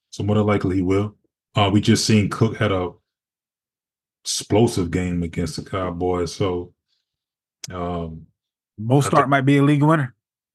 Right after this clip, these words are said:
Speaker 1: Yeah. Yeah, he's, he's been,
Speaker 2: But
Speaker 1: he's
Speaker 2: that's why I was asking you earlier, though. Do you sit Achane based on the fact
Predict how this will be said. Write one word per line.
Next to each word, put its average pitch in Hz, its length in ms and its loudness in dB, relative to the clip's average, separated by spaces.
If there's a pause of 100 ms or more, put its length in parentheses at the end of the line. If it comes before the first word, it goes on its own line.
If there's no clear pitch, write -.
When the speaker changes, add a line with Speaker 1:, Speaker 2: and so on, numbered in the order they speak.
(160)
Speaker 1:
Yeah. 104 200 -2 (320)
Yeah, 98 120 -8
he's, 104 180 -4
he's 101 220 -6
been, 107 160 -4
Speaker 2:
But 104 160 0
Speaker 1:
he's 104 160 -8 (680)
Speaker 2:
that's 170 240 0
why 247 80 6
I 220 60 6
was 180 120 0
asking 190 320 2
you 160 140 2
earlier, 185 440 4
though. 123 380 0 (600)
Do 135 120 0
you 165 180 0
sit 208 400 0
Achane 160 680 2
based 175 360 0
on 175 120 -2
the 139 60 -4
fact 175 400 0